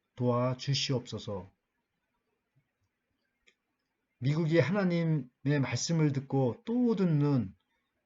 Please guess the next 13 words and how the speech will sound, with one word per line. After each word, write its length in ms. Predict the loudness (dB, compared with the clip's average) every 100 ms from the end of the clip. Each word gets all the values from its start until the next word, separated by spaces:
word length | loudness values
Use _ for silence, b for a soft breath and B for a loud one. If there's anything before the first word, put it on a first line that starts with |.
| _
제사장 420 | 0 0 2 2
나라가 560 | 4 4 4 2 0 0
되게 260 | -2 0 2
하여 400 | 2 0 -2 -4
주시옵소서. 840 | -8 -8 -8 -8 -8 -8 -8 -10 -16 _ _ _ _ _ _ _ _ _
미국을 380 | 0 2 2 2
통하여 600 | 0 2 6 6 4 2
전 500 | -4 6 10 10 10
세계에 580 | 8 6 6 6 6 2 -10 _ _ _ _
복음이 640 | -4 -2 2 4 4 4 0
전파되게 640 | 0 0 2 0 -2 -2
하여 540 | -4 -4 -2 -2 -2 -6
주시옵소서. 840 | -6 -6 -4 -6 -6 -10 -8 -12